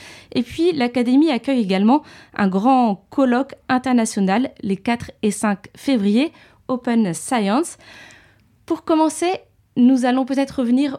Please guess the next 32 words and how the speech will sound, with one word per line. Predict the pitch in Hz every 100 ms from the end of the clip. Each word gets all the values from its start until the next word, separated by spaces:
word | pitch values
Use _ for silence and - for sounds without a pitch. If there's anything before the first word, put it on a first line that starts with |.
| -
aux | 240 247 247
origines | 240 233 254
des | 226
publications | 226 208 202 208 190 - 196 175
scientifiques. | 165 - 262 254 220 269 220
Elles | 185
sont | - 208
nées | 208 214 -
à | -
peu | 190
près | - - 220 196
en | 165
même | 175
temps | 180 277
que | 233
l'avènement | 180 180 196 214 214 220
de | 190
la | 165
science | 165 190 -
moderne, | 214 226 302 330 - - _ _
en | 269 269
même | 269 254
temps | 269
aussi | 247 - 269
que, | - 190 190 - _ - _ -
que | 269 254 240 220
les | 208 202 208
académies. | 240 240 202 208 233 359 - - - 196
Euh, | 202 -
quel | 320 339 349 -
était | 254 240 269 262
l'objectif | 233 202 208 - 277 277